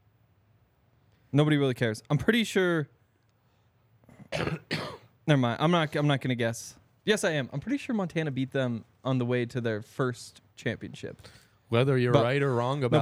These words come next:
Speaker 2: about
Speaker 1: cares.
Speaker 2: that, it is a truly unimportant fact to what we are doing
Speaker 1: That is
Speaker 2: on this
Speaker 1: okay.
Speaker 2: here podcast.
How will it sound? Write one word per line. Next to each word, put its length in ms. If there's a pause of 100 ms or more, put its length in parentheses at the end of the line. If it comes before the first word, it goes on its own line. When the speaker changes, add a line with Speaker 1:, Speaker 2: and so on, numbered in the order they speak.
Speaker 2:
about 40
Speaker 1:
cares. 360
Speaker 2:
that, 80
it 80
is 300
a 400
truly 800 (220)
unimportant 800
fact 460
to 100
what 220
we 160
are 140
doing 340
Speaker 1:
That 200
is 420
Speaker 2:
on 120
this 160
Speaker 1:
okay. 100
Speaker 2:
here 160
podcast. 540